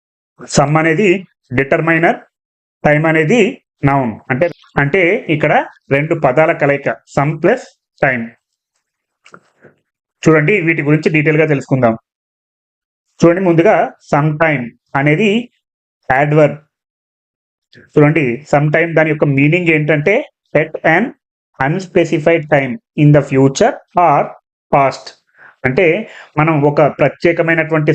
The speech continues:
సమయం ఏమీ మెన్షన్ చేయకపోతే, అంటే పేర్కొనబడని సమయం, మనం ఒక ఖచ్చితమైనటువంటి సమయం అంటూ ఏమి చెప్పం, పేర్కొనబడని సమయం,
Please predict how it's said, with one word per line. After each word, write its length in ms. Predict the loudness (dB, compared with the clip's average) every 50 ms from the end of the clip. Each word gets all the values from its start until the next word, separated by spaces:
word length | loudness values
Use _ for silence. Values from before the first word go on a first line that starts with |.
| -2
సమయం 300 | 0 0 0 0 0 0 -4 -4 -2 0 2
ఏమీ 200 | 2 2 0 0 0 0 0
మెన్షన్ 420 | 0 0 0 0 0 0 0 -2 -2 0
చేయకపోతే, 640 | 0 0 0 0 -2 0 0 2 2 2 2 2 2 2 0 -4 -8 _ _ _ _ _ _ _ _ _ _ _ _ _ _ _ -4
అంటే 220 | -2 0 0 0 0 0 -2 -4 -4 -2
పేర్కొనబడని 840 | 0 0 0 0 0 0 0 0 2 0 0 0 0 0 0 -2 -2 -4 -6 _ _ _ 0
సమయం, 320 | 0 2 4 4 2 0 -2 -6 -12 _ -4 -2
మనం 160 | 0 0 2 2 2 0
ఒక 140 | 2 0 0 0
ఖచ్చితమైనటువంటి 880 | 0 -2 0 0 0 2 2 2 2 2 2 2 2 2 2 2 2 0 0 -2 -4 -6 -10 _ _ _ -2 -2
సమయం 300 | 0 2 2 2 2 2 2
అంటూ 220 | 0 0 0 0 0 2 2
ఏమి 160 | 2 2 0 0
చెప్పం, 300 | 0 0 0 -2 -4 -4 -4 -10 _ -2
పేర్కొనబడని 1000 | 0 2 2 2 0 -2 -4 -4 -2 0 0 0 2 0 2 2 2 0 2 0 -2 -2 -6 _ _ _ _ -4 -2
సమయం, 340 | 0 0 2 0 0 -2